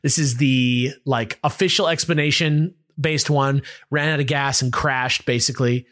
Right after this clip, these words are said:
Um, it's important to know that the Coast Guard sent out a cutter called It-, Itasca to the island. Uh, that was gonna be, like, the radio link, 'cause number one, there was no radar, so it needed a smokestack to find the fucking island.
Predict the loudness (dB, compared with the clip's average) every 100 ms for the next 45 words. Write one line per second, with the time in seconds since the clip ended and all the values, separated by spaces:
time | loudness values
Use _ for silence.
0 | _ -20 _ _ -6 0 2 2 0 -2
1 | -4 _ _ -18 -18 _ _ _ _ _
2 | -4 -2 2 2 2 0 2 2 2 0
3 | -2 0 0 2 0 0 0 0 -2 -2
4 | 0 0 0 0 -2 -8 _ -2 -2 _
5 | _ _ -4 -2 -2 -2 0 0 -2 -4
6 | _ _ -2 0 2 0 0 0 -2 -4
7 | -10 _ _ -20 _ -2 0 0 0 2
8 | 2 2 2 2 0 2 2 2 2 0
9 | 0 -2 2 2 2 2 0 2 2 2
10 | 2 0 0 -2 0 0 2 2 2 0
11 | 0 2 2 0 -2 -4 -6 -4 0 0
12 | 0 -6 -20 -16 -4 -2 0 0 0 0
13 | 0 0 0 0 0 -2 -4 -8